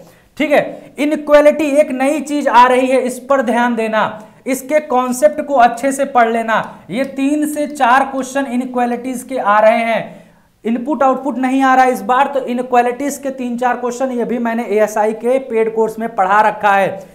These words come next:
तो इसको अच्छे से करके जाना, इससे question बनेगा।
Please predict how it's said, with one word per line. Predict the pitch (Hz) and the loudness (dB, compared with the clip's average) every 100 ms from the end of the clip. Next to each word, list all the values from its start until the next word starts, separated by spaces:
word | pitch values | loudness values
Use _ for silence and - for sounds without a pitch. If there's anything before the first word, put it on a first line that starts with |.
| - - | -18 -10
तो | 254 | -4
इसको | 262 - 294 | -4 -4 -2
अच्छे | 202 226 277 269 | 0 -2 -6 -6
से | 277 | -4
करके | 269 247 254 | -2 -4 -2
जाना, | 240 233 254 277 277 - - | 0 2 2 0 -4 -18 -10
इससे | 226 - 269 | -8 -4 -2
question | 262 233 254 247 | 0 -2 0 0
बनेगा। | 202 214 226 202 | 2 0 0 2